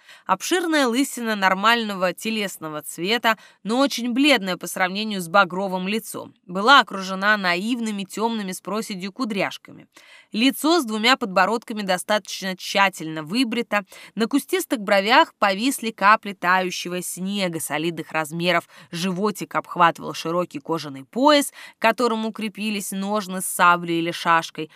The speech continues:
а может быть и с мечом. Я слишком слабо разбираюсь в оружии. У огня с заледеневших суконных штанов гостя начали скалываться небольшие льдинки.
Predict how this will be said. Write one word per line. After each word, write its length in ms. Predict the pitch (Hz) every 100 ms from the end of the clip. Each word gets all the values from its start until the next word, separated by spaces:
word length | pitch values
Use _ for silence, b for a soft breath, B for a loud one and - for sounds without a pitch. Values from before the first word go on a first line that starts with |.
| b
а 100 | 175
может 320 | 190 294 262
быть 280 | 190 220 -
и 40 | 175
с 140 | - 175
мечом. 420 | 170 - 135 - b b b b
Я 160 | 277 320
слишком 400 | - 294 - 262
слабо 420 | - 302 262 185
разбираюсь 640 | 175 175 175 190 175 160
в 40 | 170
оружии. 500 | 185 165 139 117 - _
У 180 | - 240
огня 600 | 208 185 180 190 262 285
с 40 |
заледеневших 840 | 190 190 190 175 233 330 - 220 -
суконных 580 | - 180 240 233 190
штанов 440 | - 185 185 196 175
гостя 400 | 208 285 - 214
начали 480 | 202 233 220 208 b b b
скалываться 840 | - - 196 208 233 202 202 208
небольшие 640 | 208 190 170 160 - 185 180
льдинки. 640 | 170 151 156 131 - -